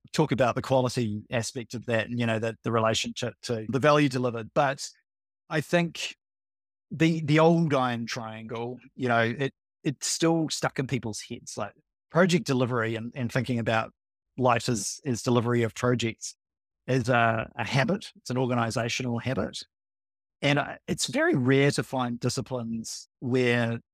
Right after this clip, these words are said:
it really holds true. It's always a compromise thinking about things as projects. And, and it's particularly not useful in software because,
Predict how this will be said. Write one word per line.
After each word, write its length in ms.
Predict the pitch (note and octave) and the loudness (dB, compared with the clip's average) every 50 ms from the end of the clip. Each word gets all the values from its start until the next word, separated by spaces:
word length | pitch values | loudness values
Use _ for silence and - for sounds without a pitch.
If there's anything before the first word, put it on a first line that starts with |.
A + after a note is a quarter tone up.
| _ _ _ | _ _ _
it 120 | - C#3+ - | -8 -8 -4
really 340 | C#3 C3 C#3 C3+ B2+ B2+ A#2+ | 0 2 4 4 4 4 2
holds 420 | G#2+ - C3 A#2+ A#2+ A2 - - | 2 0 0 -2 -2 -4 -6 -6
true. 360 | - - - C3+ C3 E3+ D#4 - | -6 -4 -2 0 0 0 -2 -4
It's 140 | A#3 - | -4 -2
always 240 | C#3+ C#3 C3+ B2 G#2 | 0 2 2 2 0
a 60 | A2+ | -2
compromise 720 | - - - B2 A2 - - B2 C3 C#3 D#3 F#3+ G#3+ - | -4 -4 -4 -4 -4 -4 -6 -4 -4 -2 -2 -4 -4 -6
thinking 280 | - E3 C#3 - C#3 C#3+ | -6 -6 -4 -4 -2 -2
about 300 | C3+ D3 C#3 C3 - _ | 0 2 2 0 0 _
things 260 | - C#3+ C#3+ C3+ - | -6 -6 -4 -4 -2
as 120 | C#3 B2 - | -4 -4 -4
projects. 640 | - - D3 D#3+ E3+ - - - - - - - _ _ _ _ _ _ _ _ _ _ _ _ _ - | -4 -6 -4 -4 -4 -6 -8 -10 -12 -14 -18 -18 _ _ _ _ _ _ _ _ _ _ _ _ _ 0
And, 220 | D3+ D3 D#3 D#3 | 2 2 2 2
and 160 | - E3+ D3+ D3+ | 0 -2 -2 -2
it's 140 | C#3 - | -4 -6
particularly 800 | - D3 - - G3 F#3 - - E3+ D#3 D3 C3+ B2+ B2 A#2 B2 - _ _ _ _ _ _ _ _ - | -4 -4 0 2 2 2 2 2 2 2 2 4 2 2 0 -2 -4 _ _ _ _ _ _ _ _ -2
not 360 | D3 C#3 D#3 D3+ - - - | 2 2 2 2 0 -2 -2
useful 460 | D3 A#2+ G#2+ - - - C3 E3 F#3 _ _ _ _ _ _ _ _ _ _ _ | -2 -2 -2 -2 -2 -2 -2 -2 -4 _ _ _ _ _ _ _ _ _ _ _
in 200 | - D#3 D3+ C#3+ | 0 2 2 2
software 480 | - - D3+ C3+ - - C3 A#2+ A#2 A#2 | 2 0 0 0 0 -2 -4 -4 -4 -4
because, 460 | A2 C3 A#2+ - D3 C3+ A#2 - | -4 -2 0 2 2 2 0 -2